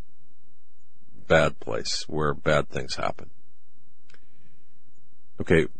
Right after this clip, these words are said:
first of all, breaking and entering, nah, not so cool. Unless, unless, of course, you hear,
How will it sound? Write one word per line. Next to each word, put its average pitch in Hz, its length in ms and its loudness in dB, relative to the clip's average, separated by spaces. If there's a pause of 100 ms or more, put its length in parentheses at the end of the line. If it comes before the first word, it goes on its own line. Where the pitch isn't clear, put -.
(100)
first - 260 6
of 101 60 10
all, 87 60 10
breaking 90 400 8
and 76 140 2
entering, 71 420 2 (180)
nah, 104 540 6 (240)
not 95 320 4
so 78 160 2
cool. 60 320 0 (920)
Unless, 95 360 8
unless, 90 320 6
of - 120 0
course, 80 320 4
you 76 140 2
hear, 73 340 0